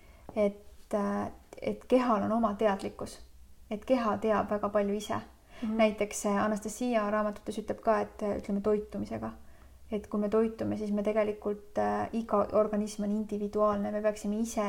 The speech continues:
Speaker 1: enda organismi kuulama, mida me süüa tahame või mida me nüüd tahame süüa. Vahest vaata tekib meil see, et oo, tahaks täiega midagi värsket. Taha-, või siis näiteks mõnikord tekib, et mul on hull apelsiniisu,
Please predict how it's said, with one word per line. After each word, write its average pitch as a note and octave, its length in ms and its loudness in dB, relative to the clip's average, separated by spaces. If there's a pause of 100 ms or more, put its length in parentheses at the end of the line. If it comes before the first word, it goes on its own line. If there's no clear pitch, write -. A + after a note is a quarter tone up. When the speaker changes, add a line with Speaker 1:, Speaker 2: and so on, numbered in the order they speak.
(160)
Speaker 1:
enda G#3 220 2
organismi G#3 500 0
kuulama, G#3 420 0
mida A3 280 2
me G3 80 0
süüa G#3 260 -2
tahame G#3 320 -2 (460)
või G#3 100 2
mida G#3+ 200 2
me G#3 100 4
nüüd G#3+ 200 0
tahame G3+ 260 -4
süüa. G#3 280 -4 (260)
Vahest C#4 280 2
vaata G#3 160 0
tekib A3+ 280 -2
meil G3 140 0
see, G#3 100 4
et G3+ 200 0
oo, G#3+ 260 -2 (640)
tahaks A3 460 -2
täiega G3+ 360 0
midagi G3 440 -2 (360)
värsket. - 680 -2 (340)
Taha-, G#3+ 240 4
või G#3+ 100 2
siis G#3+ 160 -2
näiteks G#3 260 0
mõnikord G3+ 300 -2
tekib, G3+ 240 0
et F#3+ 120 -4
mul G3 180 4
on - 140 -8
hull B3+ 260 4
apelsiniisu, G#3 800 0